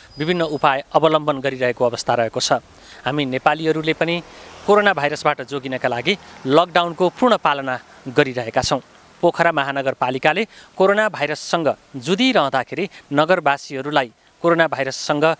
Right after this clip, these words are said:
जुझ्न र यो बेला आफ्नो स्वास्थ्यलाई कायम राख्नका लागि, जनजीवनलाई सुचारू राख्नका लागि योग लगायतका विभिन्न गतिविधिहरूसँग तपाईँलाई साक्षात्कार गराइरहेको छ। साथसाथै पोखरा महानगरपालिकाले यो बेला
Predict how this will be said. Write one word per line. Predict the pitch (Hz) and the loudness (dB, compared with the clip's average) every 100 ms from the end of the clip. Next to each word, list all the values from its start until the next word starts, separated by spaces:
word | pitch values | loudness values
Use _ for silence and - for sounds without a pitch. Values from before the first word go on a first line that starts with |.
| - - | -8 -12
जुझ्न | 123 143 156 269 262 | -2 0 0 -2 2
र | |
यो | 175 170 | 2 2
बेला | 160 156 160 _ - - - - _ - | 2 0 -2 _ -20 -20 -20 -20 _ 0
आफ्नो | 180 - 165 | 0 2 -4
स्वास्थ्यलाई | - 175 151 - 151 | 2 0 0 -2 -2
कायम | 139 135 131 | 0 -2 -2
राख्नका | 127 - 127 131 | -4 -4 -4 -2
लागि, | 123 139 185 | -2 -4 -8
जनजीवनलाई | 139 151 160 165 170 147 120 104 _ - | -2 -2 -2 -6 -2 -2 -2 -6 _ -20
सुचारू | - 175 190 185 | -12 0 2 2
राख्नका | 147 127 131 127 | 0 -4 -6 -4
लागि | 120 120 180 - - - | -4 -2 -6 -8 -20 -18
योग | 123 151 170 165 - | -2 2 2 0 -4
लगायतका | 127 139 143 - 147 135 120 | 0 2 0 0 0 0 _
विभिन्न | 156 160 240 220 147 | -8 -4 -2 -2 -2
गतिविधिहरूसँग | 147 147 143 131 127 175 - - - 143 | -4 -4 -2 0 0 -2 -8 -10 -4 -2
तपाईँलाई | 139 - 127 127 156 _ - | -2 0 0 0 -2 _ -4
साक्षात्कार | - 139 - - - 131 - _ - 135 | 0 0 -2 -2 0 0 -2 _ -14 0
गराइरहेको | 143 139 120 107 127 | 2 2 -2 -4 -4
छ। | - 120 _ _ _ - - | -2 -4 _ _ _ -20 -10
साथसाथै | - 156 - 139 170 220 | 0 0 2 -2 -2 0
पोखरा | 160 160 135 | 0 0 0
महानगरपालिकाले | 135 143 170 165 151 143 156 160 | 0 -4 -4 -2 -2 -2 -4 -4
यो | 139 | -6
बेला | 135 135 | -4 -4